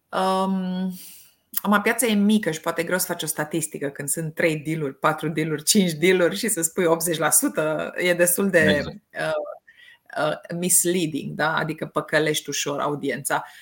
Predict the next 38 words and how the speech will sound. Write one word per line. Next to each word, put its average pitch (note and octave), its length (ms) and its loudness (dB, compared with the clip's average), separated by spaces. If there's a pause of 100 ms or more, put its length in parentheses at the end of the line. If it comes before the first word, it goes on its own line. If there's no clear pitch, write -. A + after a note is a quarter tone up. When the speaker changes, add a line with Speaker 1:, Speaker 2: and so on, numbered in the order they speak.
(140)
Speaker 1:
Așa G#3 240 0
că G#3+ 100 -2
nu G#3+ 60 2
o A3+ 40 2
să A#3 140 2
mă G#3+ 80 4
refer F3 260 -2
neapărat D#3+ 360 -6
la D#3 80 -2
statistică, F3 560 -6
ci G3+ 200 -8 (100)
o - 180 -2
să G3 160 -4
vă F3+ 460 -2
spun A#3 340 -6
că A#3+ 240 -2 (240)
mie G#3+ 180 2
mi A3 80 4
se G#3+ 140 0
pare G#3+ 220 2
că G3+ 120 -4
nu G3 160 4
stăm D#3 360 -2
diferit C#3+ 440 -6
față D3 240 -8
de C#3 100 -8
regiune, C#3+ 580 -6
ca - 140 -4
percepție - 600 -4
și - 160 -8
ca - 140 -6
mișcare D3+ 520 -4
care - 160 -6
se - 120 -4
întâmplă D3 380 -8
real D3 260 -4
în C#3+ 100 -8
piață, B3 560 -6